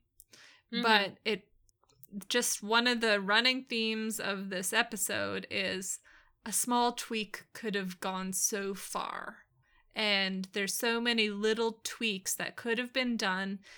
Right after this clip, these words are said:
Speaker 2: that would have strengthened this episode and at least made it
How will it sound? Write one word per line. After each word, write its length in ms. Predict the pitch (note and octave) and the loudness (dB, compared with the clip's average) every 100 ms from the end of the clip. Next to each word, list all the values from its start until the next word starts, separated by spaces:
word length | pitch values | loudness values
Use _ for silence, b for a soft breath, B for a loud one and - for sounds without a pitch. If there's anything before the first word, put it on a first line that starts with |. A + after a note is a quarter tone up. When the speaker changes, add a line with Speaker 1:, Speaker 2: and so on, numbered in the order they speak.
| b _ | b _
Speaker 2:
that 240 | A3 D3 | 4 4
would 180 | G#3 G3 | 2 -2
have 200 | F#3+ F#3+ | -4 -4
strengthened 920 | - - G#3 F#3+ G3 C4 C4 D4 D4+ - | -6 -2 -2 -2 -6 -6 -4 -4 -6 -10
this 200 | - C#4+ | -8 -4
episode 720 | D4 C#4 C#4 - D4 C#4 D#4 - | -2 -2 -4 -2 0 0 -2 -4
and 200 | A3 G3+ | -2 -2
at 120 | - | -4
least 320 | G#3 G3+ - | -4 -2 -2
made 300 | G#3 G3 G3 | 0 2 2
it 240 | F#3+ - | 0 -2